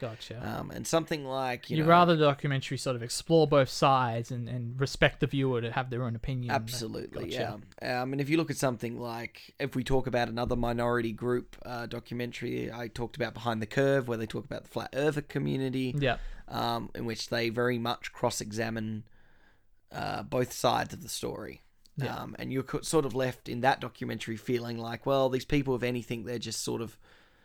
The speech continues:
Speaker 2: part of a community and they wanna feel a part of a community.
Speaker 1: Mm.
Speaker 2: Um, and then, of course, the questions do get raised multiple times. What if they're wrong? What's the philosophy behind them believe, uh, completely negating science?
Speaker 1: Mm.
Speaker 2: Whereas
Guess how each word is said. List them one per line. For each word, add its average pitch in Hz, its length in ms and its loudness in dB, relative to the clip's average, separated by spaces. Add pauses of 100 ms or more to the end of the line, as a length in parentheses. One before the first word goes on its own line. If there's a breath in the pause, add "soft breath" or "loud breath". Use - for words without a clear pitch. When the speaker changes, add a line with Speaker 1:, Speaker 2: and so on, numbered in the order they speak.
(340 soft breath)
Speaker 2:
part 131 220 8
of 113 80 0
a 110 40 0
community 120 840 -4
and 123 100 -12
they 117 60 -6
wanna 117 180 -4
feel 113 220 -8
a 110 40 -14
part 113 220 -8
of 113 80 -18
a 120 60 -20
community. 113 600 -6
Speaker 1:
Mm. 135 220 -4
Speaker 2:
Um, 135 240 -14 (480 soft breath)
and 123 120 0
then, 120 80 2
of 110 100 -4
course, 117 380 0 (120)
the - 120 -8
questions 113 480 -2
do 123 160 0
get 110 260 -8
raised 117 680 -6 (120)
multiple 123 360 -4
times. 120 400 -12
What 123 100 -2
if 110 80 -10
they're 117 160 -10
wrong? 127 380 -2 (340)
What's 123 220 -12
the 123 80 -8
philosophy 120 520 -4
behind 113 420 -6
them 120 180 0
believe, 117 420 -2
uh, 123 160 -2
completely 123 400 -4
negating 117 420 -4
science? - 640 -6
Speaker 1:
Mm. 143 140 4
Speaker 2:
Whereas 117 340 -2